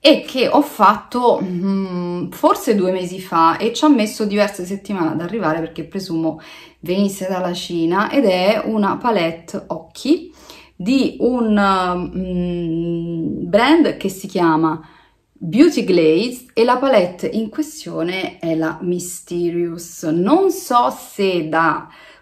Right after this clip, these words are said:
questo pack voi possiate intuire qualcosa. Questo è il pack esterno, che si apre così. È un ordine che ho fatto io su Amazon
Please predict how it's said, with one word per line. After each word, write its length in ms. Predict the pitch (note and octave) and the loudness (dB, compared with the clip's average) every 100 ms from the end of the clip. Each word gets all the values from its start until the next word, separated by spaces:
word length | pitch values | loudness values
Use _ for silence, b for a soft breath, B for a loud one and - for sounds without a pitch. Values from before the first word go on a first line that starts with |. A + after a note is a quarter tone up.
| _ | _
questo 380 | - G3+ - D4 | -6 -4 2 4
pack 680 | C#4+ F#3 F3+ - - F#3 - | 6 4 2 -4 0 0 0
voi 480 | F#3 A#3 A#3 B3 B3+ | 4 6 8 4 0
possiate 460 | G#3 - F#3 F#3 | -4 -2 -2 0
intuire 760 | F3 E3 - F#3+ G3+ F3 D#3+ - | 0 0 -4 -2 0 0 -2 -6
qualcosa. 1000 | - D#3 - D3+ C#3 D#3 F#3+ E4 F#4 - _ _ _ B B B B B B B B B B - | -10 -16 -10 -8 -6 0 4 4 2 -10 _ _ _ B B B B B B B B B B -2
Questo 260 | A#3 - | 0 2
è 60 | F3+ | 0
il 80 | F3+ | 0
pack 300 | G3+ F#3 F#3 | -2 -2 -6
esterno, 840 | F3+ - F3 D#3+ D#3 F3+ A#3+ C#4+ | -10 -4 0 2 2 0 2 2
che 120 | - | 0
si 180 | D#3 - | -8 -6
apre 220 | D3+ D#3 | -4 -4
così. 380 | D#3+ E3 E3 E3 | -8 -10 -10 -8
È 100 | - | -2
un 160 | G#3 D4 | 4 4
ordine 320 | G4 B3 G#3+ | 4 0 -2
che 60 | G3+ | -2
ho 40 | |
fatto 380 | G3+ G3+ - G3 | -4 -8 -4 -4
io 200 | G3 D#3+ | -2 -4
su 140 | - | -4
Amazon 600 | G3 E3 D#3+ E3 A#3+ D4 | -4 -2 -2 -2 -2 -4